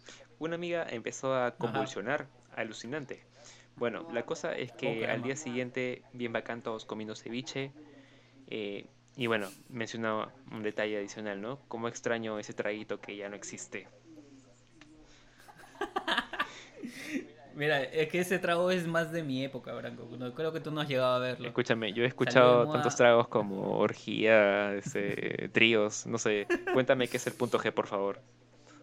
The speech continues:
Speaker 2: Bueno, el Punto G era un trago,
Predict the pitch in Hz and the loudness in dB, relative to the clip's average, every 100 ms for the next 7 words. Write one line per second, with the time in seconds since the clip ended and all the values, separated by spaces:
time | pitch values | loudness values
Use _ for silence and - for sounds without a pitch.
0 | - - - - - - - 131 127 117 | -20 -20 -20 -20 -20 -20 -10 -6 -4 -6
1 | 156 160 160 165 160 151 151 147 135 143 | -8 -6 -4 -2 -4 -4 -4 -6 -4 -4
2 | 139 143 - | -4 -6 -10